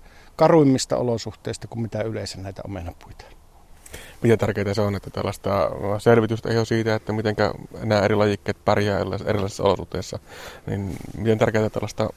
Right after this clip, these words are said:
Speaker 2: ihan tavallaan perustutkimusta on tehdä?
Speaker 1: Niin, tää, tätä voisi sanoa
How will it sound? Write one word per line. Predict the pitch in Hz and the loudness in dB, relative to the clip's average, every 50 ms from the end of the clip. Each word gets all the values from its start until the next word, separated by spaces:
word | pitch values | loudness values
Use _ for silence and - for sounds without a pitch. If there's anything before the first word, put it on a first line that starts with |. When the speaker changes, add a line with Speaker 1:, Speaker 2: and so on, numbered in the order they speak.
| - - | -10 -8
Speaker 2:
ihan | 107 107 110 110 - - | -6 -6 -4 -6 -8 -6
tavallaan | - 113 110 113 117 117 120 123 | -4 0 2 4 4 4 4 4
perustutkimusta | - 120 113 - - 110 - - 95 95 - - - | 4 4 4 2 -2 -4 -6 -6 -8 -10 -8 -10 -12
on | - | -12
tehdä? | - - - - - - - - - - - - - - - - - - - - - - | -12 -12 -16 -16 -18 -18 -20 -20 -20 -20 -20 -20 -20 -20 -20 -20 -20 -20 -20 -20 -10 0
Speaker 1:
Niin, | - 160 143 - - - 160 165 - - 175 147 - | 4 4 4 4 0 -6 -18 -10 -6 -4 -4 -4 2
tää, | - 143 131 135 135 160 - - - - 196 202 180 - | 4 4 4 4 2 -2 -8 -16 -18 -16 -16 -16 -10 -10
tätä | - 123 - 139 139 | -2 2 2 4 6
voisi | 165 180 - | 6 4 4
sanoa | - 170 185 | 4 2 2